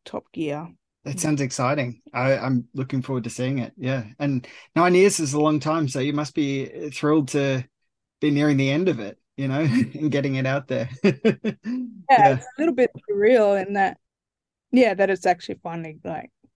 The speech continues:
Speaker 1: on sc-, you know, it's nearly made. It was
Speaker 2: Yeah.
Speaker 1: interesting. I went, looked back through other, you know, the development and the sizzle reel and stuff, and I was kind of watched the sizzle reel after we shot it and cut the first few episodes, and I was like,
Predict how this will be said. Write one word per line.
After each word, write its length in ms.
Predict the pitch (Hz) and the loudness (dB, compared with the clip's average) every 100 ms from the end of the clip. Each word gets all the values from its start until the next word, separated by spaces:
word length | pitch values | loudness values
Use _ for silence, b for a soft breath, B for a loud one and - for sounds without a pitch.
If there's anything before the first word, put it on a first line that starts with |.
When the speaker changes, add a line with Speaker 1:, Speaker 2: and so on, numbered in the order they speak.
| _ _ _ - | _ _ _ -6
Speaker 1:
on 180 | 170 | -6
sc-, 240 | 170 - - | -6 -16 -6
you 140 | 226 | 0
know, 180 | 208 190 | 2 2
it's 280 | 196 214 - | 2 2 0
nearly 240 | 202 170 | -4 -4
made. 360 | 160 165 156 277 B B B B B | -6 -10 -12 -16 B B B B B
It 60 | - | -2
was 120 | 208 | 2
Speaker 2:
Yeah. 80 | 233 | 4
Speaker 1:
interesting. 380 | 214 120 202 190 | 2 -2 -6 -4
I 40 | |
went, 240 | 202 220 - - | -4 -4 -8 -6
looked 200 | 440 - | -6 0
back 220 | 208 - | 0 0
through 260 | - 208 196 | -4 -2 2
other, 380 | 180 185 190 180 | 2 2 0 0
you 100 | - | -2
know, 120 | 208 180 | -4 -4
the 120 | 185 | -4
development 580 | 190 202 208 220 226 226 | 0 2 2 0 -2 -2
and 180 | 208 | -4
the 80 | 220 | -8
sizzle 360 | - 220 208 220 | -4 -4 0 0
reel 320 | 214 196 196 | 0 -2 -4
and 160 | 208 190 | -6 -10
stuff, 420 | - 180 175 - | -2 0 -2 -8
and 160 | 180 | -8
I 140 | 180 180 | -6 -8
was 120 | 180 | -10
kind 220 | - 202 | -8 -6
of 80 | 190 | -4
watched 260 | 180 - - | -6 -8 -12
the 80 | 196 | -8
sizzle 340 | 208 175 190 | -6 -6 -8
reel 360 | 180 185 196 202 _ b b b b - | -8 -8 -10 -12 _ b b b b -2
after 300 | 196 190 196 | -2 -2 -4
we 120 | 185 | -4
shot 300 | 180 190 185 | -4 -6 -6
it 120 | 214 | -6
and 300 | - 180 180 - _ _ _ | -10 -10 -12 -14 _ _ _
cut 240 | 208 - | -10 -10
the 80 | 175 | -14
first 320 | - 196 175 | -8 -8 -6
few 160 | 202 175 | -2 -2
episodes, 560 | 175 202 - 208 214 | -2 -10 -6 -6 -6
and 100 | 202 | -10
I 60 | 190 | -14
was 120 | 196 220 | -16 -18
like, 180 | 214 | -20